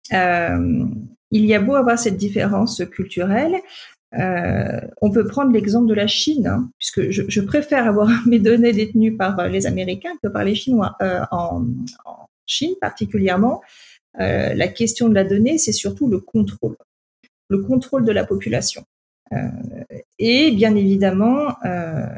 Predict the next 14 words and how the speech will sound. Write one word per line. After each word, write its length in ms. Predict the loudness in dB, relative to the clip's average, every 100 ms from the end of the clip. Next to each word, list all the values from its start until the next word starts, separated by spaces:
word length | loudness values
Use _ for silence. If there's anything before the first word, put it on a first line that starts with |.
| -8
l'interdiction, 1600 | -2 0 0 0 0 2 0 -2 -4 -4 0 2 2 2 -2 -6 -12
ou 220 | -6 -4
on 40 | -2
va 120 | -2
dire, 400 | 0 2 0 -4
euh, 60 | -10 -12 _ _
ils 100 | -2
empêchent 420 | -2 0 -2 -2
au 60 | -2
maximum 840 | -2 -2 -2 0 0 0 0 0 -2
les 140 | -4 -2
données 300 | 0 2 0
de 100 | -2
sortir 640 | -4 -6 -6 -6 -6 -14